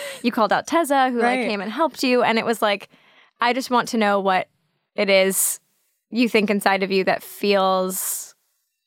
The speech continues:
Speaker 2: okay with sharing the little elements of your life, because my brain
Speaker 1: Yeah.
Speaker 2: wouldn't even go there.
Speaker 1: Right. Um, I think in that
Speaker 2: By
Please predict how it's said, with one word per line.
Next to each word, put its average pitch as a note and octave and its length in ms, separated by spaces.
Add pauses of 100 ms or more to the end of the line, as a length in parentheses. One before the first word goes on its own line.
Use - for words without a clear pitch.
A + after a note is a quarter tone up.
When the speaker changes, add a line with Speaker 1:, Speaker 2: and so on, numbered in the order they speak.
(320)
Speaker 2:
okay G3 460
with F#3+ 180
sharing F#3 640
the A3+ 160
little G3+ 180
elements F#3+ 340
of F#3+ 80
your F#3 100
life, F#3 200
because A#3 220
my G#3 160
brain A3+ 200
Speaker 1:
Yeah. A3+ 40
Speaker 2:
wouldn't F#3+ 160
even F#3 220
go - 160
there. G#2+ 320 (480)
Speaker 1:
Right. G3+ 380 (680)
Um, D4+ 560 (520)
I D4+ 60
think A4 260
in E4 60
that G#3+ 160
Speaker 2:
By A3+ 80